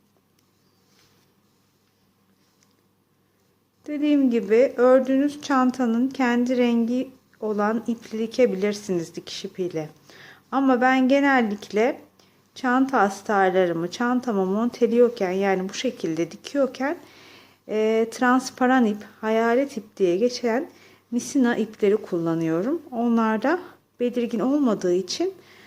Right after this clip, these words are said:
rahatlıkla dikiyorum. Sizin hangisi kolayınıza geliyorsa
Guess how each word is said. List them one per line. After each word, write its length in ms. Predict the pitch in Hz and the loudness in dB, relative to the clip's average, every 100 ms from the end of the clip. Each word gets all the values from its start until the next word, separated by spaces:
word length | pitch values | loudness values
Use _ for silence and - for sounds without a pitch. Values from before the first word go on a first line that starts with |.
| - _ _ | -20 _ _
rahatlıkla 540 | 302 170 - - 285 226 | 0 0 -2 -10 -8 -8
dikiyorum. 680 | - - 196 156 220 370 - _ _ _ _ _ _ _ _ _ _ _ _ _ _ - - _ _ _ | -10 -2 0 0 -2 -6 -8 _ _ _ _ _ _ _ _ _ _ _ _ _ _ -20 -20 _ _ _
Sizin 320 | 262 233 247 | -8 0 2
hangisi 500 | 277 277 233 202 - | 4 4 2 0 -4
kolayınıza 640 | - 262 233 185 165 160 185 | -2 2 2 2 0 0 0
geliyorsa 800 | 247 240 180 160 - 269 339 | 2 4 2 2 -4 -4 -4